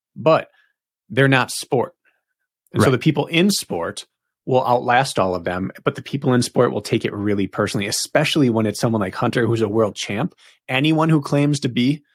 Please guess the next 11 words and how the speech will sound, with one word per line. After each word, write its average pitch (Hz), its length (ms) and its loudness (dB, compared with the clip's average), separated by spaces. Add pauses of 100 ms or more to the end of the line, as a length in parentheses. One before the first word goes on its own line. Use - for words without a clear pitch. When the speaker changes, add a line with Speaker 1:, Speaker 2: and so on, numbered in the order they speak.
(280)
Speaker 1:
like, 120 140 -16
"I'm 156 160 0
the 151 80 2
number 151 320 2
one 135 400 2 (220)
hybrid 127 360 2
fitness 127 340 -2
guy 117 200 0
on 113 80 -2
the 107 60 -4
planet" 104 460 -2